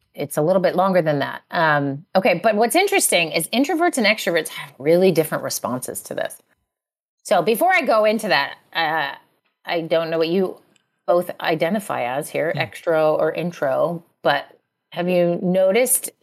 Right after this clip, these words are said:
Speaker 1: either the, the people similar to you or not, how they experience some of these things differently?
Speaker 2: Well, I've seen some
Speaker 1: Extroverted or
Speaker 2: people just
Speaker 1: introverted?
Speaker 2: resist it and pretend like they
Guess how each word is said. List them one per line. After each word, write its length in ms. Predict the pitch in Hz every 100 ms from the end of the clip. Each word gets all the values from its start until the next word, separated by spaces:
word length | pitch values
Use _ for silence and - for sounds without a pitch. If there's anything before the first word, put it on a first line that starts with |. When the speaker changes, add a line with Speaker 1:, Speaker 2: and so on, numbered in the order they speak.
| - _
Speaker 1:
either 340 | 196 196 190 170 165 165
the, 200 | - - -
the 360 | 185 175 170 170 _ -
people 520 | 208 190 185 - - _ _ _
similar 340 | - 254 254 254
to 120 | 254
you 220 | 226 226
or 160 | 202 180
not, 460 | 185 185 202 -
how 220 | - 196
they 320 | 185 170 180 202
experience 680 | 202 - 196 202 202 - _ _ _ _ _ _
some 240 | - 185
of 100 | 180
these 200 | 180 180
things 320 | - 170 175
differently? 600 | 170 175 190 175 180 180 175 _ _ _ -
Speaker 2:
Well, 100 | 170
I've 120 | -
seen 140 | 147
some 200 | 117 160
Speaker 1:
Extroverted 20 | 160
or 0 |
Speaker 2:
people 280 | 147 127 113
just 180 | 120
Speaker 1:
introverted? 220 | 160 170 127
Speaker 2:
resist 460 | 117 104 127 -
it 140 | 127 110
and 480 | 104 98 95 -
pretend 400 | - 104 120 113
like 220 | 107 104 90 _ _ _ _ _ _ -
they 960 | 101 95 98 98 95 90 90 80 -